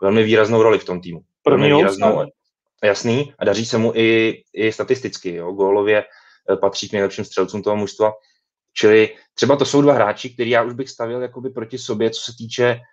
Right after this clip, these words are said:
Speaker 1: vlastně jejich schopností a jejich typologie, tak bych
Speaker 2: Hmm.
Speaker 1: si už řekl, který mi vlastně může na tom turnaji pomoci více a pro kterýho z nich bych se vlastně teda ve finále rozhodl. V tu chvíli bych třeba Tondu Baráka nadřadil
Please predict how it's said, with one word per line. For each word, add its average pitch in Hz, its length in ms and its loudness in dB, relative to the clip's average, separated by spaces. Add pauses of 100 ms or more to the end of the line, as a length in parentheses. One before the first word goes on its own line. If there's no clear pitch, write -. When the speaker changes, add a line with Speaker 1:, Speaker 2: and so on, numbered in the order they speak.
(100)
Speaker 1:
vlastně 110 220 -2
jejich 120 120 0
schopností 113 640 -2
a 101 80 2
jejich 113 240 2
typologie, 95 680 0 (440)
tak 101 160 0
bych 113 100 -2
Speaker 2:
Hmm. 113 80 -4
Speaker 1:
si - 220 -2 (140)
už 117 180 0
řekl, 117 280 2 (460)
který 120 240 4
mi 127 100 4
vlastně 117 300 0
může 113 220 -2
na 113 80 0
tom 113 200 -4
turnaji 110 320 -2
pomoci 113 400 -2
více 98 500 -4 (960)
a - 40 -8 (180)
pro 110 260 2
kterýho 117 320 0
z - 20 0
nich 117 240 -6 (360)
bych 101 200 -8
se 117 100 -2
vlastně 110 240 -2
teda 110 160 0
ve 104 80 0
finále 107 300 0
rozhodl. 92 340 -6 (260)
V 110 60 2
tu 120 80 -4
chvíli 120 200 0
bych 113 120 -4
třeba 113 220 -2
Tondu 110 240 -4
Baráka 110 320 0
nadřadil 110 540 -2